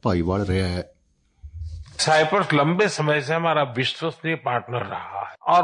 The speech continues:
Speaker 2: भारत में यहाँ से उल्लेखनीय निवेश भी हुआ है।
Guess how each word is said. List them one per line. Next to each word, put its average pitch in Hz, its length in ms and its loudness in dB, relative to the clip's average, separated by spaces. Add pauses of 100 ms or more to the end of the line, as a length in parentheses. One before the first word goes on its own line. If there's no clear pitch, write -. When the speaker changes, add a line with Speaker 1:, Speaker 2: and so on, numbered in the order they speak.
Speaker 2:
भारत 147 460 2
में 190 120 -2
यहाँ 160 280 0
से 175 200 -4 (260)
उल्लेखनीय 170 760 0
निवेश 139 480 -2
भी 160 160 2
हुआ 98 340 -8
है। - 160 -14